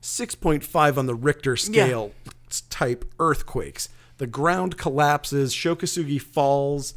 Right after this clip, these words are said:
Speaker 1: Like, all sorts of shit's going on. Like, it's really, like,
Speaker 2: But he somehow gets, like, a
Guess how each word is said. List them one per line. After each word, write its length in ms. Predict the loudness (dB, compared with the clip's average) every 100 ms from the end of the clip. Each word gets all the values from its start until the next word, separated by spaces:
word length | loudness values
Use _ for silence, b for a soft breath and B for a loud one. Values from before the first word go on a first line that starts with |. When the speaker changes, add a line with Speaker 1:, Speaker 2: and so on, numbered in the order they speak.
| b b b
Speaker 1:
Like, 160 | -10 -8
all 180 | -4 -4
sorts 320 | 0 0 0
of 100 | -2
shit's 320 | -4 -2 -4 0
going 300 | 2 2 2
on. 180 | -2
Like, 180 | -4 -6
it's 200 | -6 -8
really, 480 | -8 -4 0 2 2
like, 160 | 0 -4
Speaker 2:
But 80 | -4
he 80 | -4
somehow 320 | -4 -4 -4
gets, 260 | -6 -10 -8
like, 100 |
a 120 | -10